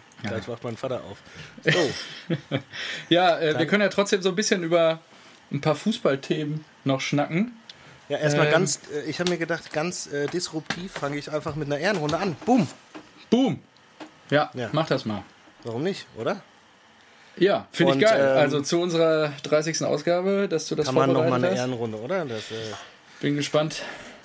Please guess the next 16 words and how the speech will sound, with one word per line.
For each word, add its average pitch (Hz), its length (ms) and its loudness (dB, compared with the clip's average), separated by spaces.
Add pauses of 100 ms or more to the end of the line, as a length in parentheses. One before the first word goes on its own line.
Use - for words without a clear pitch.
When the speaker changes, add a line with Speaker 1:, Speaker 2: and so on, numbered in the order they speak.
(500)
Speaker 1:
um 143 140 0
wen 151 120 2
es 151 140 -2
sich 147 160 -4
dreht 139 320 0
oder 101 180 -2
um 98 320 -6
welchen 98 220 -4
Verein 101 380 -2
oder 95 140 -6
was 95 140 -8
auch 98 80 -8
immer. - 200 -6 (880)
Speaker 2:
Ähm, 127 580 -4 (640)
es 131 140 -8
ist - 300 -4